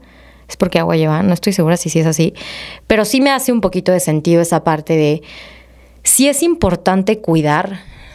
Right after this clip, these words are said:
nuestra esencia y cómo la compartimos con el mundo, porque claramente que de ahí viene el cómo la, la, la percepción que las personas tienen sobre nosotros, sea buena o mala,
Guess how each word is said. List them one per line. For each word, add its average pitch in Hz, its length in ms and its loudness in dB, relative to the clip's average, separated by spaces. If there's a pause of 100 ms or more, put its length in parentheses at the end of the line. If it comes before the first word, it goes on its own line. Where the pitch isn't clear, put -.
(140)
nuestra 170 400 2
esencia 190 720 0
y 175 120 -2
cómo 208 360 2
la 240 160 0
compartimos 165 580 -2
con 160 120 0
el 156 120 0
mundo, 165 260 2
porque 160 260 -10
claramente 196 640 0
que 165 120 0
de 151 60 0
ahí 156 240 0
viene 165 680 0
el 156 180 -2
cómo 170 260 0
la, 156 340 0
la, 165 180 0
la 151 120 0
percepción 175 600 -2
que 175 80 -2
las 156 140 0
personas 156 340 -2
tienen 160 220 0
sobre 160 220 -4
nosotros, 160 360 -2
sea 170 140 0
buena 180 300 0
o - 20 0
mala, 165 380 2